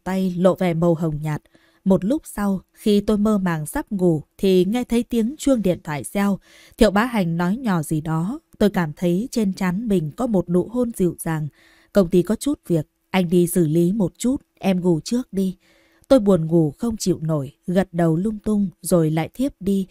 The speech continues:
Cho đến khi không biết đã qua bao lâu, điện thoại của tôi đột nhiên reo lên. Tôi bị tiếng chuông sắc nhọn kéo mạnh ra khỏi giấc ngủ sâu. Đầu tôi choáng váng, đưa tay cầm lấy điện thoại.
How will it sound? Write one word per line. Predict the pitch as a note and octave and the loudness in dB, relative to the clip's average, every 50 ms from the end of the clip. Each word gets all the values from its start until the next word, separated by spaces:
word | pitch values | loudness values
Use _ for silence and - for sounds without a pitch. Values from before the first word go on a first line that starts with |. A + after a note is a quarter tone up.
| _ _ _ _ _ _ _ - | _ _ _ _ _ _ _ 0
Cho | - G#3 | 2 2
đến | F#3 F3+ F#3 F#3 G#3 | 2 4 2 0 0
khi | G3+ - F#3 F3+ F3+ F3+ | -2 -2 0 2 2 2
không | E3+ - G3+ F3+ E3 | 0 0 0 0 0
biết | E3 G3 A#3 C4 - - | 0 0 -2 -2 -4 -4
đã | G3+ G3+ | -6 -6
qua | - - G3 F#3 | -4 -4 -6 -4
bao | F3+ F#3 F3+ F3 | -2 -2 -2 0
lâu, | F3 F3 F3 F3 E3+ E3 - _ _ _ _ - | 0 2 2 2 0 -2 -6 _ _ _ _ 0
điện | F#3+ G#3 G3+ G#3 | 2 2 2 2
thoại | - G#3 F#3+ | 0 -2 -2
của | E3+ - F#3 | 0 0 0
tôi | - - C4+ C4 C4 | 0 0 0 -2 0
đột | G3 F3+ A#3+ - - | 0 0 -2 -2 -2
nhiên | G3 A3+ A#3+ A#3 | -4 -4 -4 -4
reo | A3+ - A3 G#3+ G#3+ | -4 -4 -4 -2 -2
lên. | G#3 G3+ G#3+ G#3+ G3+ F#3 - _ _ _ _ _ _ - | -2 0 0 0 -2 -4 -6 _ _ _ _ _ _ 2
Tôi | C4+ C4 | 4 4
bị | G3 G3+ F3+ E3+ - | 4 4 2 0 0
tiếng | - F#3+ F#3 A3 C4+ - | 0 0 0 0 -4 -2
chuông | - A3 G3 F#3 F#3 | 0 0 2 2 0
sắc | - - D#4 D#4+ - | -2 -4 -8 -6 -4
nhọn | A#3+ F#3 F3 E3 - - _ | -2 -2 -2 -2 -4 -8 _
kéo | - G3 F#3 F3 G3 | -2 -2 0 0 0
mạnh | B3+ C#4+ A#3+ F#3 E3 D#3+ | -2 -2 -4 -6 -6 -6
ra | E3+ - G3+ G3+ | -6 -6 -4 -4
khỏi | G3+ - F#3 E3+ D#3 | -2 -2 -2 -2 -2
giấc | - - C#4 - G#3 | -4 -6 -8 -6 -2
ngủ | F3 F3 D#3+ D3 | -2 -2 -2 -2
sâu. | - - F#3+ F#3+ F#3+ F#3 F3+ - _ _ _ _ _ - | -4 -4 -2 -2 -2 -2 -4 -8 _ _ _ _ _ 2
Đầu | F3+ G3+ G3 F#3 | 4 4 4 4
tôi | - C4 B3 | 2 0 0
choáng | - - A3+ A3 B3 | -2 -4 -6 -6 -6
váng, | C4 - G#3 G3+ G3 G#3 C4 D#4+ - | -6 -4 -4 -2 -2 -2 -4 -6 -4
đưa | - G#3 A#3 A3 | -2 0 0 0
tay | - - G#3+ G3+ G3+ F#3+ - | 0 0 0 0 0 0 -2
cầm | - F3 E3+ D3+ C#3+ | -2 -4 -4 -4 -4
lấy | D3+ E3 E3+ E3+ F3 A3 C#4+ - | -2 0 0 0 0 -2 -4 -4
điện | - F#3+ E3+ C3 C3 - | -2 -2 -2 -2 -4 -8
thoại. | - E3 D#3+ D#3 | -8 -8 -8 -8